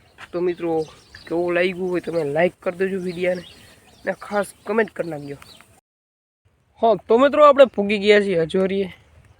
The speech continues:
જો અહીંયા વાવેલું બધું બકાલું. જો આ હે ભીંડો.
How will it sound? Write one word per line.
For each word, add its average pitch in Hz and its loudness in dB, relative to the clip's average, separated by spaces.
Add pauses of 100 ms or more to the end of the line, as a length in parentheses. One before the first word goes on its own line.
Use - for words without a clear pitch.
(1200)
જો 170 4
અહીંયા 156 4 (460)
વાવેલું 175 6
બધું 175 2
બકાલું. 185 4 (1600)
જો 165 4 (1400)
આ 175 4
હે 165 0
ભીંડો. 185 6